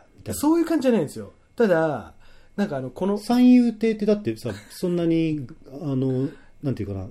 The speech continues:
Speaker 2: うん。
Speaker 1: 柄の悪い感じではないですよね。
Speaker 2: 柄悪くはないですよ、あの喋り方は。
Speaker 1: はい。はい。
Speaker 2: あの、毎回こう番組スタートすると、「三十何歳、二児の父、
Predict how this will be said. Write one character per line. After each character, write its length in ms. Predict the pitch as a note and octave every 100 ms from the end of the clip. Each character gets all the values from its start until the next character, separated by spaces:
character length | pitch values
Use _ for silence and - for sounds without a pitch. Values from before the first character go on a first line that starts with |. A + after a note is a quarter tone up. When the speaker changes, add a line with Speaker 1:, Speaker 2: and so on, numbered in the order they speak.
| -
Speaker 2:
う 40 |
ん。 180 | C#3+ A#2
Speaker 1:
柄 180 | B2 E3
の 140 | F3+
悪 140 | F3+ E3
い 60 |
感 160 | C3 G#2
じ 220 | F#2 G#2 G#2 - - -
で 100 | C3
は 100 | G#2+
な 100 | F#2+
い 40 | G#2
で 60 |
す 60 | C4+
よ 80 | D4
ね。 40 |
Speaker 2:
柄 40 | G3+
悪 180 | - -
く 140 | -
は 120 | F#3
な 100 | C#3+
い 80 | C3+
で 60 | G#2+
す 100 | G#2+
よ、 140 | F#2+
あ 40 | D3
の 60 |
喋 200 | C3+ D3
り 80 | C#3+
方 200 | C3+ G#2
は。 140 | F2 -
Speaker 1:
は 80 | G2+
い。 20 |
は 60 | E2
い。 40 | - -
Speaker 2:
あ 100 | F3
の、 260 | E3+ E3+ -
毎 200 | G3 G#3
回 180 | A3+ G#3+
こ 160 | G#3
う 40 | G3
番 160 | F3+
組 200 | F#3 F#3+ F3+
ス 80 |
タ 140 | - E3+
ー 20 |
ト 100 | C#3+
す 100 | -
る 100 | B2
と、 460 | - G3+ D3+ G#2+ - _ _
「三 260 | - D#3 D3
十 140 | C3
何 220 | B2+ C3
歳、 340 | B2 A#2 G#2+ G#2 -
二 120 | D#3+
児 120 | E3
の 140 | B2+ A#2
父、 380 | - - A2+